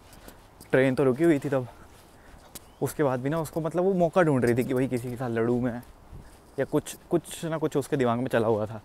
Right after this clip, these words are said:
कि कोई उस पर पहले हाथ उठाए। मुंह पे भी उसके ऐसे कट वगैरह लगे हुए थे। फिर, अ, जो वो ग्रुप बैठा हुआ था जिनको वो पहले कह रही थी, तो उठी,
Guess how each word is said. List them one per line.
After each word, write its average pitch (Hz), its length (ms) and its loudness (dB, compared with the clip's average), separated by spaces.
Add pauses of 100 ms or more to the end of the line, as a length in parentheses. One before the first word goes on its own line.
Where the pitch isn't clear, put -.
(760)
कि 131 60 -6
कोई 139 240 2
उस 131 100 -6
पर 160 100 -4
पहले 147 180 0
हाथ 123 180 2
उठाए। 117 340 -2 (1600)
मुंह 139 160 -2
पे 147 80 -2
भी 147 80 2
उसके 139 160 2
ऐसे 135 120 -2
कट 123 200 0
वगैरह 131 280 2
लगे 117 220 0
हुए 120 200 4
थे। 117 120 -6 (960)
फिर, 131 160 0
अ, 123 220 2 (920)
जो 147 320 4
वो 143 180 2
ग्रुप 131 220 0
बैठा 117 240 2
हुआ 117 100 2
था 104 40 -6
जिनको 120 260 -4
वो 143 100 4
पहले 120 240 6
कह 113 120 6
रही 113 100 2
थी, 107 140 -4 (1400)
तो 160 140 -2 (360)
उठी, 165 300 2